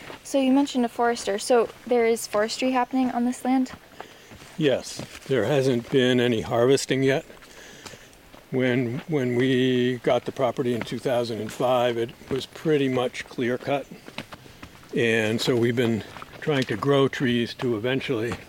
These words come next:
Speaker 2: be able to harvest. Um, in different places, we have different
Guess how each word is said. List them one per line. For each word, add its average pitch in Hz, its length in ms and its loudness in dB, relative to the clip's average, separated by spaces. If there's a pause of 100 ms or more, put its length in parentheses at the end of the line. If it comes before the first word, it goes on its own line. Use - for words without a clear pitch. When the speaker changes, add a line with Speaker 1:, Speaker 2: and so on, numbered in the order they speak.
Speaker 2:
be 131 120 2
able 113 200 2
to - 160 -2
harvest. 117 580 -4 (640)
Um, 120 200 0
in 117 100 2
different 139 300 2
places, 131 360 2
we 127 120 2
have 113 160 2
different 127 360 -2